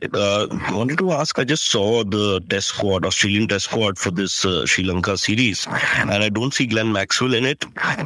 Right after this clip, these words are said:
Is it his personal choice to stay out of it? Or if not, then don't you think he would have added, uh, value to the, uh, in these conditions instead of probably maybe a Green or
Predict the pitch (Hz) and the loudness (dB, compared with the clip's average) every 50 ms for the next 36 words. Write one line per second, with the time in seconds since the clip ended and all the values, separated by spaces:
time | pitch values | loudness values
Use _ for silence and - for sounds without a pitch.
0 | 160 180 160 - 110 104 131 139 147 147 123 95 123 - 120 117 113 - - - | -4 -2 -2 -2 -2 0 2 2 2 0 0 -2 -2 0 0 -2 -2 -2 -2 -2
1 | 101 104 - - 139 143 135 123 - 147 131 131 143 131 - - 135 - - 151 | -2 -2 0 0 0 0 2 0 0 0 2 0 0 -2 -2 -2 -2 0 0 0
2 | 139 131 127 127 143 135 - 151 151 156 143 - - - - - 92 101 98 - | 0 0 0 -2 -2 0 0 2 2 2 0 -2 -4 -4 -2 -2 0 -2 -2 -2
3 | - 87 - - 98 92 95 - - - - 104 82 104 101 95 104 110 113 113 | -4 -4 -2 0 2 4 4 2 2 0 -4 -2 0 0 2 2 2 2 2 2
4 | 143 131 131 135 127 120 120 120 113 120 110 - - - - - 90 95 101 107 | 2 2 2 0 2 2 2 2 2 2 0 0 -4 -2 0 0 0 2 2 2
5 | 110 104 101 104 - - - - 143 - - - - - - - 104 104 104 104 | 2 0 -2 -4 -2 -2 -2 -2 -2 -2 -2 -4 -4 -6 -2 0 0 2 2 2
6 | 104 101 101 101 - _ _ _ - 101 - - 98 104 98 98 104 117 127 131 | 2 0 0 -2 -4 _ _ _ -12 -8 -6 -4 0 0 0 2 2 2 0 0
7 | 123 120 127 113 120 117 90 85 - - 110 107 107 107 104 101 101 98 98 95 | 0 0 0 0 0 -2 -2 -4 -2 0 2 2 2 2 2 2 2 0 0 -2
8 | 98 104 - _ - 104 101 104 110 110 - - 113 107 107 107 107 - 123 117 | -4 -6 -6 _ -4 -2 -2 0 -2 -2 -2 -2 -2 0 0 0 2 2 2 2
9 | 117 107 104 104 104 - - - 101 101 107 101 104 104 98 98 90 87 95 92 | 2 2 2 0 0 0 0 0 2 0 0 -2 -2 -4 -2 -2 0 0 2 2
10 | 95 92 87 85 90 87 82 - - 87 85 90 95 98 104 104 101 101 98 90 | 2 2 2 2 2 2 0 -2 -2 -2 0 2 2 4 4 2 2 2 2 0
11 | 82 78 - 82 | 0 -2 -4 -4